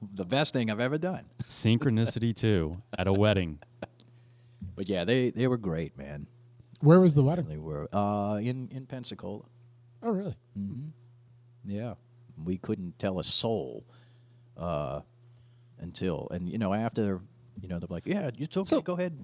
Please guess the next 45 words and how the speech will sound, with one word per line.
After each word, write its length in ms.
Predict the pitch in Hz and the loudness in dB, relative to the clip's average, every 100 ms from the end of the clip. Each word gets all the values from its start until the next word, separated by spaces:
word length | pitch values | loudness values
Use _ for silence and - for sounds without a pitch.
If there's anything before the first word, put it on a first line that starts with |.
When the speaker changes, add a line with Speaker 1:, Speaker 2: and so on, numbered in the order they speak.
| - | -4
Speaker 1:
F-, 160 | 160 139 | -4 -4
feel 220 | - 160 | -4 -4
free 200 | - 165 | -2 -2
to 60 | 151 | 0
post." 400 | 151 151 131 - - | 0 0 -2 -12 -6
They 120 | 113 | -4
were 120 | 127 120 - - - | -4 -6 -16 -18 -14
aw-, 40 | - 98 | -12 -8
awesome 320 | 131 175 - | -6 -4 -2
about 80 | 294 | 4
Speaker 2:
Let 40 | 294 | 6
me 20 | |
Speaker 1:
it. 100 | 180 | 8
Speaker 2:
ask 160 | 156 120 | 8 8
you 80 | |
this, 280 | 107 95 - - 98 | 6 4 0 -10 -4
getting, 240 | - 127 120 - | -2 -2 -4 -8
and 380 | 139 135 127 123 | -4 0 2 0
if 100 | 131 | -4
you 60 | |
can't 260 | - 156 117 | 2 4 6
answer 220 | 110 101 | 4 4
that 120 | 95 85 | 2 2
question, 380 | 95 82 - | 0 0 -4
that's 160 | 80 123 | -6 -2
Speaker 1:
Okay. 100 | 151 | 2
Speaker 2:
fine. 220 | 90 82 | 2 2
But 200 | 80 - | -2 -2
so 120 | - | 4
you 160 | 123 127 | 6 6
get, 400 | 104 151 175 - _ _ - - _ _ | 6 4 4 -2 _ _ -20 -20 _ _
how 200 | - - | -2 4
do 60 | 185 | 6
y'all, 300 | 202 131 101 - | 8 6 2 -16
how 180 | - 180 | -4 2
does 220 | 196 117 | 2 4
that 280 | 107 131 107 | 4 4 0
gig 320 | 95 110 92 | 0 2 0
get 160 | 87 98 _ _ - - - | -2 -4 _ _ -20 -20 0
gotten? 400 | 101 92 - 76 - - - - - _ - - - _ - _ - | 2 2 0 -14 -18 -20 -20 -20 -20 _ -20 -20 -20 _ -20 _ 2
Is 160 | 123 107 | 4 6
it, 160 | 101 - _ _ _ - - - | 4 2 _ _ _ -20 -12 -2
are, 140 | 123 - | 0 8
are 160 | 123 | 8
there 520 | 123 123 113 107 104 | 10 8 8 6 4